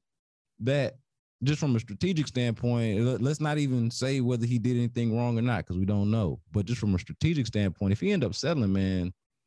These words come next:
this w-, this could have cost you no less than three, four, five million dollars. You know, a-, and I'm talking on the high, high end. I don't know how much, many of these women would even come out had he just, you know, done,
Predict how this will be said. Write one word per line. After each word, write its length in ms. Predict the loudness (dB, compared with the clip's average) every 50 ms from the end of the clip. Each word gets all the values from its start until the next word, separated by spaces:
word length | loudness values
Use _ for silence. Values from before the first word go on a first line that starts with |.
| _ _ _ _ _ _ _ _ _ _ _ _ _ _ _ _ _ _ -2
this 160 | -2 -2 0
w-, 200 | 0 -2 0 0
this 180 | 0 0 0 0
could 140 | 0 0 0
have 80 | 0
cost 340 | 0 0 0 0 0 -2 -4
you 80 | 0 2
no 160 | 2 4 4
less 220 | 4 2 2 0 -2
than 180 | -4 -6 -2
three, 200 | 0 2 2 2
four, 260 | 0 0 0 0 2
five 300 | 2 0 0 0 2 2
million 280 | 2 2 2 2 2 2
dollars. 500 | 0 0 0 -2 -2 -4 -6 -8 -12 -16 _ _ _ _ _ _ _ _ _ _ _ _
You 100 | -4 -2
know, 420 | 0 2 2 0 0 -2 -6 -10 -12 -12 -16 -20 -20 _ _ _ _ _ -2
a-, 140 | -2 0 2
and 100 | 4 4
I'm 120 | 4 4
talking 280 | 2 0 -2 0 0 0
on 100 | 2 2
the 60 | 0
high, 320 | 0 0 0 0 0 0 0
high 560 | 0 -2 -2 -2 -2 -2 -2 -4 -6 -10 -14 -20 _ -4
end. 280 | -2 0 0 -2 -4 -10 -16 _ _ 0
I 60 | 2
don't 80 | 2
know 60 | 2 4
how 120 | 4 4
much, 200 | 2 2 2 2
many 280 | 2 2 4 4 2 2
of 40 |
these 100 | 2 2
women 180 | 2 2 2 2
would 100 | 2 2
even 200 | 2 0 0 -2
come 160 | -2 -2 -2 -2
out 240 | -2 -2 -4 -6 _ _ _ _ _ _ _ _ _
had 360 | -2 0 0 0 0 -2 -4 -6 _ -2
he 120 | 0 0
just, 320 | 2 4 2 2 0 -4 -10 _ _ _ _ _ _ _ _ _ _ _ _ _ -18 -18 -18 _ _ _
you 100 | 2 4
know, 120 | 4 4 4
done, 420 | 2 2 2 2 2 2 0 0